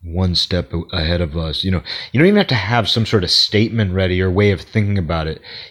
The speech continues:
All you literally have to say is, like, "Skulls are cool.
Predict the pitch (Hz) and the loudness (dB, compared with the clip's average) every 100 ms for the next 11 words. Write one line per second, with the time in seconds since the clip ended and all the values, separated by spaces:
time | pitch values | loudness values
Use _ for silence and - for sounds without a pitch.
0 | - 123 180 160 135 131 113 107 98 - | 0 4 4 6 6 6 6 4 2 2
1 | 117 110 92 95 - - 110 107 92 85 | 4 4 4 -2 -4 -2 2 4 2 -2
2 | 82 - 110 95 78 - | -8 -4 -2 -2 -2 -10